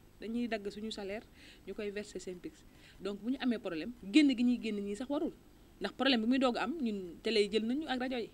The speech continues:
ñun nag synpics loolu moo waroon jouer rôle boobu, protéger ñu, ndax, euh, ñoom loi moo leen protéger. Te ñun fu mu ne nii dañoo dem ba ñu xam ni bu ñu toogee nii day naax saay de,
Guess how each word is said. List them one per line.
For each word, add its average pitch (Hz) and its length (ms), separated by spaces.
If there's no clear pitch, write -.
ñun 220 120
nag 220 200
synpics 294 380
loolu 226 260
moo 254 180
waroon 233 200
jouer 208 240
rôle 185 120
boobu, 170 240
protéger 175 460
ñu, 120 80
ndax, 185 200
euh, - 220
ñoom 233 260
loi 240 300
moo 185 140
leen 151 100
protéger. - 540
Te 190 80
ñun 233 180
fu 233 160
mu 247 60
ne 247 60
nii 240 200
dañoo 214 240
dem 190 180
ba 381 140
ñu 190 120
xam 190 220
ni 294 140
bu 220 100
ñu 185 80
toogee 175 320
nii 285 100
day 185 140
naax 190 200
saay 330 160
de, - 80